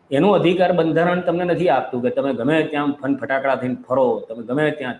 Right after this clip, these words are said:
થૂકો. એ આપણે ગમે ત્યાં થૂક ઉડાડવાનું કામ એક મહામાનવને આપણે અગિયાર વર્ષથી સોંપેલું છે, આપણે ગુજરાતે તો લગભગ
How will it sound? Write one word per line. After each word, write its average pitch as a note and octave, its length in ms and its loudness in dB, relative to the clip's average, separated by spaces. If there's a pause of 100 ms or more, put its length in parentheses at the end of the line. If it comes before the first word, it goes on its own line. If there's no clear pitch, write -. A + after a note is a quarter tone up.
થૂકો. C3 380 -6 (1200)
એ C3 120 -4
આપણે C#3 380 0
ગમે B2 300 -2
ત્યાં D3+ 200 -2
થૂક D3 260 -4
ઉડાડવાનું D3+ 500 2
કામ D#3 240 0
એક D3 240 -2
મહામાનવને D3 600 0
આપણે E3 200 -2
અગિયાર D#3+ 280 2
વર્ષથી E3 260 0
સોંપેલું E3 460 -2
છે, B2 100 -2
આપણે A#2 200 -2
ગુજરાતે C3+ 420 0
તો F3 300 0 (100)
લગભગ C4 440 -4